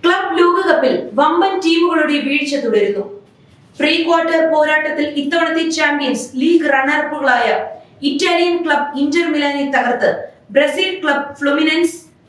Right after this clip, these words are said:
ക്വാർട്ടറിൽ കടന്നു. എതിരില്ലാത്ത രണ്ട് ഗോളുകൾക്കായിരുന്നു ബ്രസീൽ ടീമിന്റെ ജയം. ജർമ്മൻ കാനോ, ഹെർക്കുലീസ് എന്നിവരാണ്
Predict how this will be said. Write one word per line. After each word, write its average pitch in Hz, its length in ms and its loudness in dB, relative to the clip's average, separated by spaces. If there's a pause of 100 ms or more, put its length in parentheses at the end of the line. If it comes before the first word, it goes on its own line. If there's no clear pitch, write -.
(120)
ക്വാർട്ടറിൽ 262 480 2
കടന്നു. 185 340 0 (760)
എതിരില്ലാത്ത 285 500 4
രണ്ട് 285 360 2
ഗോളുകൾക്കായിരുന്നു 277 960 0 (220)
ബ്രസീൽ 285 420 2
ടീമിന്റെ 226 380 0
ജയം. 180 340 -2 (440)
ജർമ്മൻ 294 540 2
കാനോ, 269 480 -2 (200)
ഹെർക്കുലീസ് 320 580 0
എന്നിവരാണ് 277 680 2